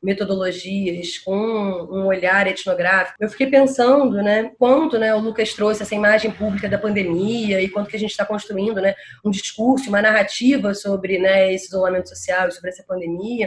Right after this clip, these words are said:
E aí eu queria escutar um pouquinho vocês pra pensar e problematizando um pouco, pensando, né, nesses cânones da antropologia clássica e essa discussão sobre repensar, né, o fazer etnográfico, a epistemologia, né, da, da antropologia e tudo mais.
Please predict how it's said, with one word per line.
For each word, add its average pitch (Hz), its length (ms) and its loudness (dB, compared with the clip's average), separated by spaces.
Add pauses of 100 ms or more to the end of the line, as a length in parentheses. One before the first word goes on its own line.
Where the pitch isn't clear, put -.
(160)
E 254 60 2
aí 285 60 6
eu 311 80 4
queria 349 160 0
escutar 339 220 -4
um 262 40 0
pouquinho 302 320 2
vocês 269 400 2
pra 220 180 -4
pensar 233 480 4
e 220 60 2
problematizando 208 640 0
um 190 80 -6
pouco, 247 560 0
pensando, 262 960 4
né, 220 220 4
nesses 214 300 -2
cânones 202 340 2
da 196 80 0
antropologia 196 460 -2
clássica 196 640 2
e 208 80 2
essa 220 160 2
discussão 220 380 -2
sobre 202 180 -2
repensar, 226 920 2
né, 208 280 4
o 202 80 2
fazer 190 300 -4
etnográfico, 185 640 0
a 180 120 -10
epistemologia, 185 840 -2
né, 180 220 2
da, 170 320 -2
da 165 160 -4
antropologia 170 640 -8
e 190 60 -10
tudo 170 180 -20
mais. 214 400 -4